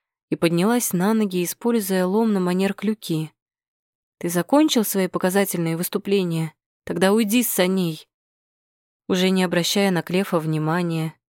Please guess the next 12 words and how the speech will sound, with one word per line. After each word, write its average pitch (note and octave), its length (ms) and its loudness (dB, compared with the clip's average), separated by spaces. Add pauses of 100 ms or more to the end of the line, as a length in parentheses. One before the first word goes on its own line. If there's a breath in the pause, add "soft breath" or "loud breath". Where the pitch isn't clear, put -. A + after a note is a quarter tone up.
(160)
я G#3+ 180 0
подцепила A#3 640 0
ломом G#3 400 2
какой-то G#3+ 400 -2
котел F#3+ 580 0 (380)
и - 60 -6
стала F#3+ 320 2
упорно F#3+ 440 0
подталкивать F3 760 -2
его F#3+ 200 0
к - 100 -14
краю. D#3 460 -2